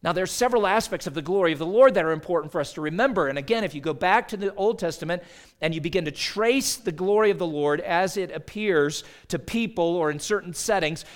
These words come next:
there's several characteristics of it. One, I would simply say it's breathtaking beauty.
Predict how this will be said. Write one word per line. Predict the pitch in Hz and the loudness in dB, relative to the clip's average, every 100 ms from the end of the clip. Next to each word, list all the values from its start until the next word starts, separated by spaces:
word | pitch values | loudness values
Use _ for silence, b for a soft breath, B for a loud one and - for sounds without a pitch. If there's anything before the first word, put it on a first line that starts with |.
| B | B
there's | 175 | -4
several | 175 226 220 262 | -2 2 6 6
characteristics | 254 226 233 196 190 202 - - | 4 2 2 2 0 0 -4 -4
of | 139 | -2
it. | 113 - B | -4 -8 B
One, | B 202 277 | B 2 4
I | 233 | 4
would | 180 | 0
simply | 185 156 165 | -2 -4 -4
say | 156 170 156 | -4 -2 -2
it's | 151 170 147 | -2 -4 -8
breathtaking | 131 151 202 226 226 202 160 156 | -8 0 2 2 0 -2 -2 -8
beauty. | 131 220 285 - | -6 -4 -4 -4